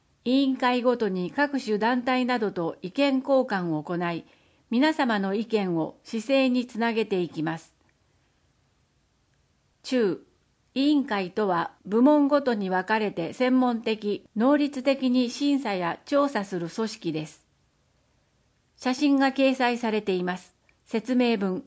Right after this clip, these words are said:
私立短期大学の学生との意見交換会。説明文終わり。請願者の意見陳述の実施。平成二十六年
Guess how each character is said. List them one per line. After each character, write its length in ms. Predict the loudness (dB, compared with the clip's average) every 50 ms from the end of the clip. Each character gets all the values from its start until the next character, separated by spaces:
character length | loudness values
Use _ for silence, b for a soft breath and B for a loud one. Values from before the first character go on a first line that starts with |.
| _ _ _ _ _ _ _ _ _ _ _ _ _
私 160 | _ -6 -2 0
立 260 | 0 0 0 -4 -2
短 280 | 0 2 2 2 2
期 100 | 0 0
大 180 | 0 0 0 0
学 240 | 0 -2 -2 -2 -4
の 140 | -4 -2 -2
学 220 | -4 -6 -8 -8
生 220 | -4 -2 -2 0
と 140 | 0 -2 -2
の 220 | -2 -2 -4 -6 -8 _
意 80 | -12 -6
見 260 | -2 0 2 2 2
交 200 | 2 2 2 2
換 320 | 2 0 -2 -2 -2 -2
会。 240 | -4 -6 -6 -6 -8 -12 _ _ _ _ _ _ _ _ _
説 320 | _ -6 -6 -2 0 0 2
明 160 | 4 2 4
文 240 | 2 2 0 0 0
終 120 | -2 -2
わ 140 | -2 -2 -2
り。 180 | -4 -6 -8 -10 _ _ _ _ _ _ _ _ _ _ _ _ _ _ _ _ _ _ _ _ _ _ _ _ _ _ _ _
請 260 | -2 0 2 2 2
願 220 | 2 4 2 2
者 160 | 2 0 -2 -2
の 240 | -2 -2 -2 -4 -4 -6
意 120 | -8 -4
見 300 | 0 0 2 2 2 0
陳 240 | 0 -2 0 0 0
述 240 | 0 -2 -4 -4 -4
の 200 | -2 -2 -2 -4
実 200 | -6 -8 -8 -10
施。 380 | -8 -4 -4 -4 -4 -6 _ _ _ _ _ _ _ _ _ _ _
平 220 | _ 2 2 2 2
成 240 | 2 2 2 4
二 160 | 4 4 2 2
十 220 | 0 0 0 0
六 240 | 0 -2 -2 -2 -2
年 260 | 0 0 0 -2 -2